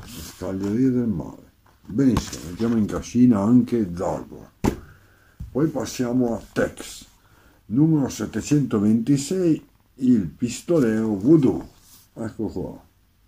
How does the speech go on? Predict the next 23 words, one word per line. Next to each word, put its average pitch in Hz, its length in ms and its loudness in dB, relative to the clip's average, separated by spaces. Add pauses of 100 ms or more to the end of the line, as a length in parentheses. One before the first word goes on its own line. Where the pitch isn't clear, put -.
(160)
pistolero 92 640 -6
Voodoo. 113 500 -2 (1300)
Vi 101 100 -6
leggo, 92 340 -8
eh, 90 320 -6
copertina, 160 920 0 (760)
costina, 160 840 2 (800)
quarta - 380 -6
di 82 100 -6
copertina 104 540 -4
con 82 160 -6
il 73 80 -4
Maxi 82 440 -6
Tex. 73 600 -10 (500)
Vi 117 180 0
leggo 90 320 0
i 90 80 -4
crediti. 95 720 -2 (1300)
Al 82 160 -10
soggetto 131 500 0
sceneggiatura 127 720 2
Pasquale 131 760 0
Ruio 85 600 0